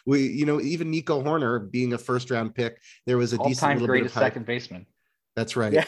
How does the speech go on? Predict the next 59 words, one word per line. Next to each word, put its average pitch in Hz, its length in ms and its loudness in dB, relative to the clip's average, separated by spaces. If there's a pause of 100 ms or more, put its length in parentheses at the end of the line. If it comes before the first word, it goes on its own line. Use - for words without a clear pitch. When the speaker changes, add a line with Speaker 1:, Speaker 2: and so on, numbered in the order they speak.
Speaker 1:
That, 113 140 -2
that 220 200 4
is, - 300 0
Speaker 3:
<laughs> - 80 -4
Speaker 1:
many 139 240 0
people 127 280 -2
are 113 80 0
saying 110 380 -4
that. 92 240 -4 (300)
It, 160 100 4
you 156 100 4
know, 165 140 4
it 170 80 4
would 151 140 2
be 139 100 2
nice 151 240 0
to 156 80 -4
have 143 200 2
that 127 120 2
much 127 220 -2
hype 120 240 -2
around 113 340 -2
a - 60 -8
pitching 104 340 -6
prospect. 90 500 -8
And 104 180 -4
Alzolay's 127 760 2
M 120 140 0
L 120 100 0
B 117 160 -2
debut, 117 540 -2 (260)
he 123 80 -6
came 123 300 0
in 113 100 0
in 107 120 -2
lo-, 110 220 -2
long 110 460 -2
relief, 120 420 -2 (360)
and 113 280 0
he 113 160 -4
didn't 196 180 0
quite 143 260 0
have 147 160 -4
that 127 160 2
much 131 180 -2
hype. - 340 0 (200)
It 160 80 0
would 156 120 2
be 147 120 2
nice 151 240 0
to - 100 -12
see 131 480 -2 (120)
a 117 60 -4
really, 123 440 0
really 123 260 2
top-tier 120 720 -2
hype 120 340 -4
pitching 123 320 -4
prospect 101 540 -6